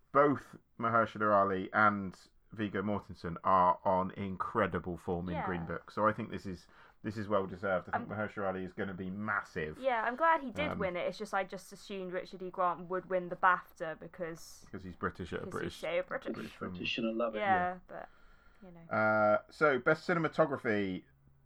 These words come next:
Speaker 1: I would like to have seen this gone. I'd like to have seen more gone to Cold War, but I always talk about Cold War in this a lot. Best cinematography, surprise, surprise, and probably deservedly so, Roma. Jeff, have you seen Roma yet?
Speaker 3: I have. Amazing.
Speaker 1: Yeah.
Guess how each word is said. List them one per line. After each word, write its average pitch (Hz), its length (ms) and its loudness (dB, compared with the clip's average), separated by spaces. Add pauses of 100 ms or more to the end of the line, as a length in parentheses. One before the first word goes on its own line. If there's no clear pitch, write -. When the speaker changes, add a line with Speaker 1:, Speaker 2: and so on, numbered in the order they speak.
(180)
Speaker 1:
I 131 140 -6
would 139 180 -6
like 151 220 8
to 139 80 -6
have 123 80 -8
seen 127 160 -6
this 117 160 -6
gone. 113 220 -2
I'd 131 180 2
like 156 160 6
to 151 80 -6
have 127 80 -6
seen 127 140 -6
more 113 160 -2
gone 104 140 -4
to - 60 -16
Cold 98 240 -2
War, 95 240 -2
but 98 140 -6
I 98 40 -2
always 95 200 -4
talk 92 140 -12
about 87 160 -6
Cold 90 220 -8
War 90 100 -4
in 90 80 -6
this 92 140 -10
a 95 40 -2
lot. 92 280 -2
Best 147 200 2
cinematography, 127 640 0
surprise, 151 360 2
surprise, 123 500 4
and 117 140 -2
probably 117 240 -2
deservedly 107 480 0
so, 107 160 2
Roma. 104 560 4
Jeff, 147 180 4
have 143 100 -8
you 165 80 -2
seen 165 200 0
Roma 175 280 4
yet? 202 200 0 (760)
Speaker 3:
I 120 80 2
have. 143 320 8 (140)
Amazing. 131 300 2 (140)
Speaker 1:
Yeah. - 60 -6